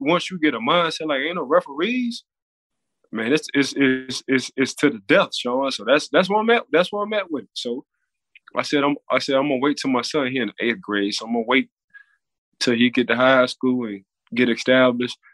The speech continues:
And then, yeah, I, I go, I go one, one professional. But yeah, as far as, like, sparring, man, I get in the ring with anybody.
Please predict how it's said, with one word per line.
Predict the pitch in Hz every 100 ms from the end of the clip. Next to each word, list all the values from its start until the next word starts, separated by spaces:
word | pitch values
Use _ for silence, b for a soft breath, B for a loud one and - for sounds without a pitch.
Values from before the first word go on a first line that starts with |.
| b _ _ -
And | 131
then, | 139 147
yeah, | 147 127
I, | 123 131 - 127
I |
go, | 139 127 127 131 _ _ -
I | 117 127
go | 123 123 117 -
one, | 123 131 120
one | 113 131
professional. | 127 113 127 131 139
But | 123 110
yeah, | 135 110
as | -
far | 139 131
as, |
like, | 120 127
sparring, | - - 143 180 202 _ _ _ _ _ _
man, | 98
I | 92 123
get | 131
in | 127
the |
ring | 117 139 151
with | 117
anybody. | 165 131 101 87